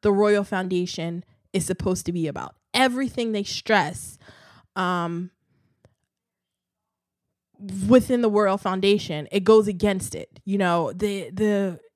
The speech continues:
it's supposed to be about working together, um, collaboration. Um, I believe even William has spoken about the creation of the Royal Foundation is supposed to be,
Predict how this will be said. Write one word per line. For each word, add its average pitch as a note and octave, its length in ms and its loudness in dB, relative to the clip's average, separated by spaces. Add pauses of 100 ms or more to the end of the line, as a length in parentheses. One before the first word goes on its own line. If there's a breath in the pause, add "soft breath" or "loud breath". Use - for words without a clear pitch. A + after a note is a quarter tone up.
it's G#3+ 180 2
supposed - 380 0
to C4 60 -6
be A3+ 220 -2
about F#3 380 0 (240 loud breath)
working A3 340 4
together, F#3+ 840 2 (160)
um, F3+ 340 -4
collaboration. G3 1200 0 (480 loud breath)
Um, F#3+ 520 0 (840)
I G#3 180 -2
believe A#3+ 400 0
even A#3 340 0
William B3+ 360 2
has A3+ 140 0
spoken G#3 340 0
about G3 320 0
the G3 100 -6
creation C4 520 -6
of A3+ 100 -4
the G#3 80 0
Royal A3 240 2
Foundation G#3 600 -2
is F#3 80 -6
supposed A3+ 480 -2
to G#3 60 -4
be, G3+ 380 -4